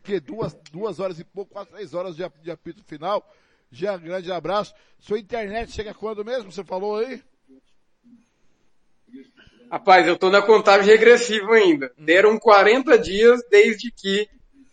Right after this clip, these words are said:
Speaker 2: a gente chegou aqui em Corumbá. Eu
Speaker 1: Faltam
Speaker 2: tô há
Speaker 1: trinta.
Speaker 2: quinze. Então,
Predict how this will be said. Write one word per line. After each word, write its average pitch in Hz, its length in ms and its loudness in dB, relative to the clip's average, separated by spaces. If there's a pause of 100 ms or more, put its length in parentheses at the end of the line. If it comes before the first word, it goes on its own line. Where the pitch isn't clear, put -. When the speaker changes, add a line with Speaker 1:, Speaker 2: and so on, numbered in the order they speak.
(100)
Speaker 2:
a 175 60 -8
gente 196 240 -4
chegou 196 320 4
aqui 208 180 0
em 208 60 -6
Corumbá. 202 600 4
Eu 151 100 0
Speaker 1:
Faltam 180 200 0
Speaker 2:
tô 190 80 4
há 180 80 2
Speaker 1:
trinta. 208 160 -2
Speaker 2:
quinze. 151 320 -2 (560)
Então, 175 480 -2